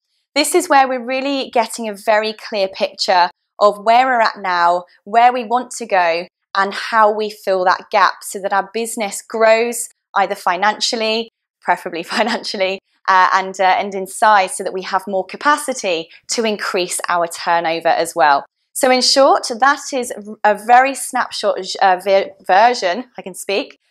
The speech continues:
of what business planning actually is. Now, what it also incorporates is what we call a situation analysis,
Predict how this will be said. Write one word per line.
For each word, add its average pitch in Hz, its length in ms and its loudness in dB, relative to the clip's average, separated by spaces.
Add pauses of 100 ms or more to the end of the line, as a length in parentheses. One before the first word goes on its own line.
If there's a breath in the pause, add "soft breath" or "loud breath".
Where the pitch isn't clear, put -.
(140)
of 233 240 2
what 262 220 6
business 233 420 -4
planning 196 440 -2
actually 180 480 -4
is. - 380 -4 (420)
Now, 262 100 6
what 339 160 2
it - 120 0
also 320 340 0
incorporates 247 800 0
is 196 120 -6
what 208 140 -2
we 247 80 -6
call 220 380 -4 (320)
a 220 80 -2
situation 208 1000 0
analysis, - 880 -2